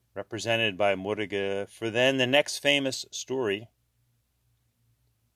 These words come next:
vividly portrayed in the actual creation of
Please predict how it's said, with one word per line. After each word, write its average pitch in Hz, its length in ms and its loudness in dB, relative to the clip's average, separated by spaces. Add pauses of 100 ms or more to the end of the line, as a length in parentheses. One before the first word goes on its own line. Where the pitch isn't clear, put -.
(520)
vividly 170 600 0
portrayed 147 720 -2
in 127 180 -6
the 123 180 -4
actual 135 580 -2
creation 127 800 -2
of 117 420 2